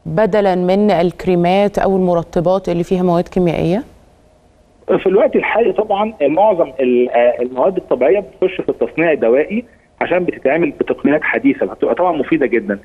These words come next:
Speaker 2: ما بنفكرش نلجأ بقى لل-، للمواد، آه، آه، الاصليه او الطبيعيه قوي، لان ساعات بتبقى طبعًا، آه، ممكن استخدامها بطريقه مفرطه او طريقه بعدم دراسه، دراسه الجرعات بتاعتها ممكن يعمل مشاكل.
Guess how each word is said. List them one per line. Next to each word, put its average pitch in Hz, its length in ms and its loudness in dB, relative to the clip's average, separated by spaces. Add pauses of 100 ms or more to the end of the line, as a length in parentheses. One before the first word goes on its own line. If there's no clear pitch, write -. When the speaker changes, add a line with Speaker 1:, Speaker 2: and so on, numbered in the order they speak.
(320)
Speaker 2:
ما 143 60 2
بنفكرش 170 720 -2
نلجأ 190 300 0
بقى 180 200 -2
لل-، 131 280 0 (180)
للمواد، 127 640 2 (260)
آه، 117 260 2 (100)
آه، 117 200 2 (100)
الاصليه 156 680 0
او 156 140 2
الطبيعيه 139 440 0
قوي، 151 280 2 (380)
لان 147 240 0
ساعات 185 280 2 (100)
بتبقى 165 360 -2
طبعًا، 160 340 0 (360)
آه، 131 120 4
ممكن 160 340 -2
استخدامها - 600 -4
بطريقه 143 400 0
مفرطه 127 520 0
او 123 120 2
طريقه 139 380 2
بعدم 135 420 0
دراسه، 127 500 0
دراسه 147 180 0 (140)
الجرعات 123 460 2
بتاعتها 151 240 0
ممكن 147 280 -4
يعمل 147 320 0 (380)
مشاكل. 160 460 0